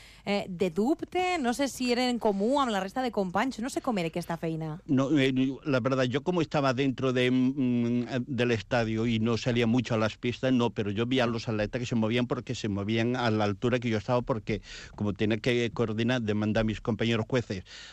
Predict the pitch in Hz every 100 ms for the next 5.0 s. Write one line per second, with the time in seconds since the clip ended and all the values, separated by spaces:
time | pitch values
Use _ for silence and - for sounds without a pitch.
0 | - 104 101 104 - - 123 113 95 107
1 | 104 110 113 110 117 - - 110 110 113
2 | 113 151 - - - - 110 104 85 113
3 | 113 95 - 107 - - - _ 123 120
4 | 120 110 - - - - - 160 113